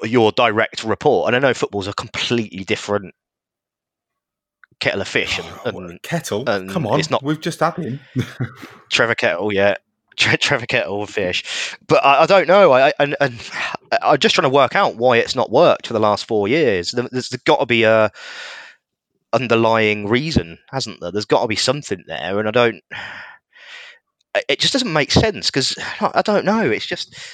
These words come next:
Speaker 1: there doesn't seem to be any urgency. I don't, I don't feel like there's any urgency from the team, from Keith Curle, really. And, uh, I think on Saturday against Scunthorpe, I think, didn't Charlie Goode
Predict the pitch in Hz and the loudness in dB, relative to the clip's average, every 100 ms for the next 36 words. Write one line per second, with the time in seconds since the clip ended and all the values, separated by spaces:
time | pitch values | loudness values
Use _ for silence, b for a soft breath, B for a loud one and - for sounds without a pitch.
0 | B 151 233 147 196 190 147 143 143 127 | B -4 -2 0 0 -2 -2 0 0 0
1 | 190 202 104 95 - 73 104 156 135 _ | 0 -2 -4 -6 -8 -8 -6 -6 -8 _
2 | _ _ _ _ _ _ 135 156 143 _ | _ _ _ _ _ _ -4 -2 -4 _
3 | _ - - 151 147 117 104 113 120 113 | _ -14 -2 0 2 0 0 -6 -4 -2
4 | 147 127 87 85 - 110 101 131 120 123 | -2 -4 -8 -12 -12 -12 -6 -4 -4 -6
5 | 127 - 120 107 117 104 - 127 123 120 | -10 -12 -14 -10 -12 -12 -4 -2 0 -2
6 | 120 123 120 123 117 B B B B - | -4 -4 -4 -6 -10 B B B B 0
7 | 120 117 117 - _ _ _ 135 135 139 | 0 0 -10 -18 _ _ _ 0 2 2
8 | 190 156 123 107 - 139 - 87 78 87 | 0 -4 -4 -4 -4 -4 -4 -6 -6 -6
9 | 101 92 - - _ _ _ _ - - | -4 -4 -6 -10 _ _ _ _ -8 -6
10 | 110 101 87 80 95 101 - 107 95 - | -6 -8 -12 -12 -10 -12 -12 -14 -14 -20
11 | _ - 107 98 90 98 95 | _ -4 -2 -2 -6 -8 -8